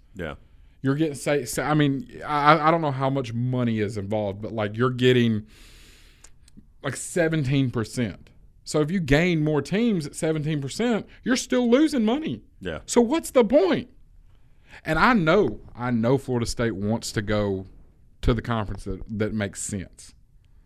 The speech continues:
Speaker 2: I know they wanna go to the S E C, and I'm not
Speaker 1: Oh,
Speaker 2: saying
Speaker 1: yeah.
Speaker 2: they hadn't called them.
Speaker 1: No, I mean, right, be right in there with Florida.
Speaker 2: But I,
Speaker 1: Be
Speaker 2: but,
Speaker 1: right in there with Georgia.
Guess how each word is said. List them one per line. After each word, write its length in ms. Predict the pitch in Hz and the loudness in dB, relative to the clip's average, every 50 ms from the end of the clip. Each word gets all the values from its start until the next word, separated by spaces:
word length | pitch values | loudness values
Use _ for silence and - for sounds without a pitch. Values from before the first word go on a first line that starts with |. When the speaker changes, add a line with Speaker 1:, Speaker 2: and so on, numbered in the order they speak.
| _ - - - - - | _ -20 -20 -20 -12 -6
Speaker 2:
I 80 | 143 | -2
know 240 | 135 117 117 123 135 | 0 2 4 4 4
they 120 | 120 101 | 4 2
wanna 220 | 98 98 95 95 95 | 0 -4 -6 -8 -10
go 120 | 95 85 | -10 -10
to 40 | 85 | -12
the 160 | 80 73 69 | -12 -12 -14
S 140 | 95 - - | -14 -14 -16
E 60 | 71 | -14
C, 160 | - - 87 120 | -12 -10 -6 -2
and 100 | 135 143 | 0 0
I'm 100 | 170 180 | 2 2
not 120 | 170 - | 0 -2
Speaker 1:
Oh, 20 | 226 | -2
Speaker 2:
saying 220 | - 143 135 131 | -2 -2 -2 0
Speaker 1:
yeah. 60 | 127 127 | 0 0
Speaker 2:
they 40 | |
hadn't 200 | 120 117 110 104 | 0 0 -2 -2
called 280 | 98 123 127 117 92 - | -4 -4 -4 -4 -6 -8
them. 80 | - - - - - _ _ _ _ - - | -14 -20 -20 -20 -20 _ _ _ _ -20 -12
Speaker 1:
No, 260 | 110 123 120 87 78 78 - - - - | -8 -8 -6 -6 -8 -12 -16 -18 -14 -8
I 60 | 104 | -4
mean, 160 | 117 120 110 | -4 -2 -2
right, 400 | 107 110 110 117 123 - - 95 | 0 -2 -2 -2 -4 -6 -8 -6
be 100 | 101 - | -6 -4
right 240 | 107 101 98 104 107 | -2 -2 -2 -2 -2
in 140 | 107 110 110 | -4 -4 -6
there 140 | 107 110 113 | -6 -6 -6
with 160 | 104 92 - | -6 -6 -8
Florida. 400 | - 104 95 98 104 113 123 - - _ _ _ - | -6 -4 -4 -2 -4 -6 -8 -14 -20 _ _ _ -8
Speaker 2:
But 120 | - 113 117 | -2 -2 0
I, 100 | 123 - - - - - - | -2 -2 -6 -12 -16 -8 -4
Speaker 1:
Be 80 | 110 113 | 0 0
Speaker 2:
but, 100 | 117 101 | 0 0
Speaker 1:
right 160 | 101 104 104 | 0 -2 -2
in 140 | 104 104 104 | -4 -4 -4
there 240 | 104 101 104 104 110 | -4 -4 -2 -2 -2
with 300 | 107 101 98 98 95 90 82 | -2 -4 -4 -6 -6 -6 -6
Georgia. 380 | 95 101 98 101 95 117 117 | -4 -2 -2 -2 -4 -6 -10